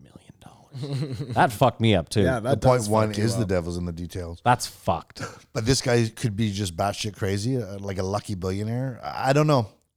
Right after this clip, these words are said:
Speaker 3: I don't know.
Speaker 2: So just before we jump on that, Kamar, um, they were talking about the Comanches, and I thought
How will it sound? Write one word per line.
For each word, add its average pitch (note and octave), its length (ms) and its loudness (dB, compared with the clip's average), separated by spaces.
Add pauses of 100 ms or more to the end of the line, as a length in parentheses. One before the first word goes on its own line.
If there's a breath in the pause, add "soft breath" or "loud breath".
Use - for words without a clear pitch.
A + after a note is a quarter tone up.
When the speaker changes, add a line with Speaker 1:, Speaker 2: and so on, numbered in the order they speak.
(260)
Speaker 3:
I A2+ 40 -8
don't A#2+ 160 0
know. A#2 180 0
Speaker 2:
So E3 220 2
just D#3 260 0
before C#3+ 400 0
we A#2 220 -2
jump G#2+ 400 -4
on G2 240 -4
that, E2 240 -10
Kamar, F2+ 320 -14 (260 soft breath)
um, F#2 540 -4 (400)
they A#2+ 120 -6
were A2 220 -6
talking A#2 220 -4
about A2 160 -4
the - 60 -16
Comanches, F#2 540 -8
and F2+ 80 -8
I G2 80 -4
thought C#3+ 360 -2